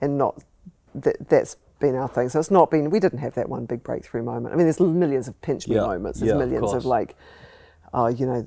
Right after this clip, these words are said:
Speaker 1: first time a celebrity wore a product or whatever. There's
Speaker 2: Yeah,
Speaker 1: millions
Speaker 2: yeah.
Speaker 1: of those.
Speaker 2: Does that, does that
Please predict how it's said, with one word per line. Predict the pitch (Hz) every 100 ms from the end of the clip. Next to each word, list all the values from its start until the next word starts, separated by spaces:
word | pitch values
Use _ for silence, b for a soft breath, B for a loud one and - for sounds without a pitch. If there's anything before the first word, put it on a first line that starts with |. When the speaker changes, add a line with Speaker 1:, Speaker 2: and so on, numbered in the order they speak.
| - _ _ _ _ _ - _ _ _ _ _ _ _
Speaker 1:
first | - - 170 -
time | 143
a | 135
celebrity | 131 135 127 135 120
wore | 127 123 110
a |
product | 98 - 131 98 104
or | 160
whatever. | 147 160 156
There's | 156
Speaker 2:
Yeah, | 180
Speaker 1:
millions | 196 175 156 143
Speaker 2:
yeah. |
Speaker 1:
of |
those. | 135 151 131 110
Speaker 2:
Does | 127
that, | 180 139
does | 151
that | 190 170